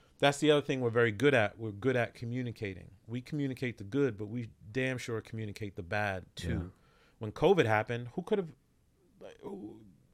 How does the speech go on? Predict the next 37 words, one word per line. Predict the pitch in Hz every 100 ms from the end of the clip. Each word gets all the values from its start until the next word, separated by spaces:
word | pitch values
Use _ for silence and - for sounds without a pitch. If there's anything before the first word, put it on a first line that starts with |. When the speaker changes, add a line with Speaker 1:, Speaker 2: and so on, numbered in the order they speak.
| _ -
Speaker 1:
eviction | 180 262 208
moratorium, | 160 139 - 160 104
we | 165
can't | - 208 170
get | 175
non-paying | 165 170 170 180 170
people | 180 165 196
out. | 220 98 - _ _ _ _ -
It, | 143 -
it | 156 160
dramatically | 127 147 147 165 - 156
affected | 147 156 - 135
the |
business, | 131 180 165 143 135 - _ _
but | 127 117
we | 139 156 156 151 - _ -
have | 151 135
the | 135
ability | 123 135 135 123
to | 113
course | - 131 -
correct | 120 107 -
really | 107 117 107
well. | 101 110 98 95 104 _
Speaker 2:
Yeah. | 110 98 95 -
Speaker 1:
And | 110 107
we're | 113
known | 113 117 117
for | 110 107
that | 101 98
now. | 117 131 170
And | 143
now | 120 127
we, | 127 123 -
we | 117 127 123 123 -
just | 131 -
attract | 127 - 123 110 - -